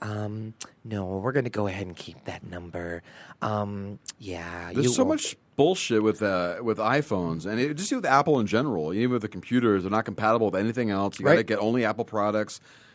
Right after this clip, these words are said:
Speaker 2: and it's, you gotta be very linear with that stuff. I, I saw a story here. This might change people's minds for joining iPhones or not. Um, when police, when there's a police situation and there's an emergency, apparently it's in the works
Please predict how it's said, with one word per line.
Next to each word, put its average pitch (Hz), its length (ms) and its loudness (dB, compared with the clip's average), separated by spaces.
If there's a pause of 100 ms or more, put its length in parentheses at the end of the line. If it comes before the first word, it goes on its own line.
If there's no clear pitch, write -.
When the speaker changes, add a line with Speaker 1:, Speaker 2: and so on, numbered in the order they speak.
(120)
Speaker 2:
and 98 420 0
it's, 98 260 -8
you 95 60 -10
gotta 123 120 2
be 117 100 4
very 113 200 4
linear 113 360 2
with 78 140 -6
that 69 200 -6
stuff. 65 340 -10 (320)
I, 139 220 4
I 127 60 2
saw 180 160 2
a 147 60 2
story 127 340 4
here. 95 180 2
This 92 160 -4
might 107 140 0
change 101 180 -2
people's 95 260 -6
minds 90 340 -2
for 87 200 -4
joining 85 360 -4
iPhones 87 520 -4
or 85 80 -4
not. 90 320 -4
Um, 82 360 -4 (1800)
when 120 200 4
police, 131 580 0
when 117 120 0
there's 113 160 2
a 95 40 -6
police 131 220 0
situation 101 720 0 (200)
and 98 120 0
there's 104 120 2
an 101 60 0
emergency, 101 720 -2 (580)
apparently 95 1080 -2 (480)
it's 120 180 -4
in 131 160 2
the 131 100 2
works 113 600 2